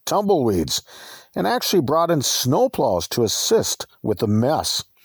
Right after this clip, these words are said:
You know, many people regard tumbleweeds as an invasive species. One of the things I find most interesting is that when they break off from the roots, it doesn't end there, because they tumble their seeds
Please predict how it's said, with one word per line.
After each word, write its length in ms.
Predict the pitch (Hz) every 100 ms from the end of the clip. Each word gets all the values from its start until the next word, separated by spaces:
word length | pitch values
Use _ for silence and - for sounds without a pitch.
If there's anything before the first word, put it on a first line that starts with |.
| - - - - - - _ _ _
You 60 | 127
know, 140 | 120
many 260 | 127 170 147
people 320 | - 156 127
regard 400 | 117 98 120 107
tumbleweeds 640 | 123 135 104 95 92 101 - - - _ -
as 220 | 127 120
an 100 | 131
invasive 680 | 131 107 123 165 - 175 143
species. 720 | - 139 185 - 80 - - _ _ - - - - _ _
One 160 | 233
of 80 | 294
the 100 | 220
things 300 | 143 208 180
I 80 | 165
find 340 | - 151 143
most 340 | 123 170 226 202
interesting 560 | 220 214 - 117 226 - - - -
is 140 | - 95
that 220 | 107 104
when 140 | 113
they 100 | 165
break 480 | 147 104 131 180 -
off 200 | 190 190
from 140 | 190 185
the 120 | 175
roots, 500 | 196 220 - - - _ _ _ _ _
it 120 | 117
doesn't 260 | 226 180 196
end 160 | 233
there, 300 | 131 78 78 _ _ _ _ _ _
because 300 | - 107 131
they 140 | 120 117
tumble 480 | - 180 208 185 131
their 180 | 123
seeds 580 | 107 - 247 233 135 -